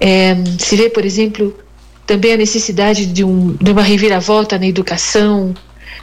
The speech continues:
uma continuidade de uma política no nosso país, em todo o mundo, que seja ética. E justamente, é, muitas vezes, por nos deixarmos levar por um excessivo pragmatismo, né, a prática pela prática,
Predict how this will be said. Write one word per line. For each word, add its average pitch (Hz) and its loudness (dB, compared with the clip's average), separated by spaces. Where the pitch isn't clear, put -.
uma 202 2
continuidade 208 0
de 180 -2
uma 185 0
política 185 0
no 185 2
nosso 190 2
país, 196 2
em 190 2
todo 190 0
o 185 2
mundo, 196 2
que 190 -4
seja 196 0
ética. 190 -2
E 247 2
justamente, 285 0
é, 190 2
muitas 262 2
vezes, 208 -2
por 233 0
nos 226 2
deixarmos 294 -2
levar 202 2
por 208 0
um 208 2
excessivo 247 0
pragmatismo, 208 0
né, - -4
a 185 0
prática 262 0
pela 185 0
prática, 220 -2